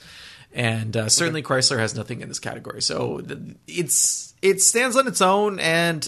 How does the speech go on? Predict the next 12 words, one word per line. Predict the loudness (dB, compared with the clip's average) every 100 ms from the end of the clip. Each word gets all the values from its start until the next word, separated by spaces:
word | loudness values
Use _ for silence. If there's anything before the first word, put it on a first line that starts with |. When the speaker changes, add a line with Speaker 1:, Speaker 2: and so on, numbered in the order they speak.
| 0
Speaker 1:
uh, | 4 8 8 6 2 -6 4
I | 4
think | 4 0
it's | 0
worth | 0 0 0
driving | 2 2 0 -4
if | -6
you're | -6
considering | -6 -4 -2 -2
an | -2
E | -2
V. | 0 -2